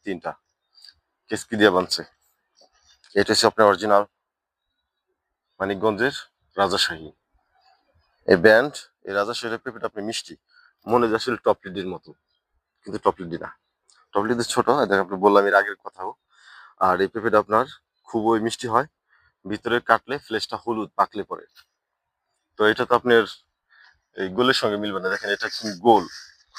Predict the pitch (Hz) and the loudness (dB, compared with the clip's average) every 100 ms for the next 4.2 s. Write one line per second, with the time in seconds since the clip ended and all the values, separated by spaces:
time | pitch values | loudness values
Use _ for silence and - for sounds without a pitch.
0 | - 107 113 117 117 107 107 101 - - | 0 0 0 -2 0 0 -2 -8 -10 -16
1 | _ - - - 123 143 123 127 160 - | _ -8 -8 -6 -2 -2 -2 -2 -2 -2
2 | - _ _ _ _ _ _ _ _ _ | -4 _ _ _ _ _ _ _ _ _
3 | _ _ _ _ _ _ _ _ 113 104 | _ _ _ _ _ _ _ _ -6 2
4 | 117 120 | 4 4